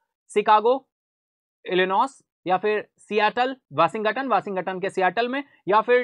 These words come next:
टेक्सास, ह्यूस्टन? फटाफट आंसर करेंगे, टाइम स्टार्ट है आप सभी का।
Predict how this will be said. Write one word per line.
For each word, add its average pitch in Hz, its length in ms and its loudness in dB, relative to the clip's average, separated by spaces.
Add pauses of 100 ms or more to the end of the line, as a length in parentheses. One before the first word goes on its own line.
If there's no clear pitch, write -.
(140)
टेक्सास, 214 680 2 (300)
ह्यूस्टन? 165 400 -2 (240)
फटाफट 247 280 -2
आंसर 240 260 -4
करेंगे, 240 300 -6
टाइम 185 240 -6
स्टार्ट 214 320 -2
है 247 60 0
आप 226 100 -2
सभी 233 220 -8
का। 247 140 -6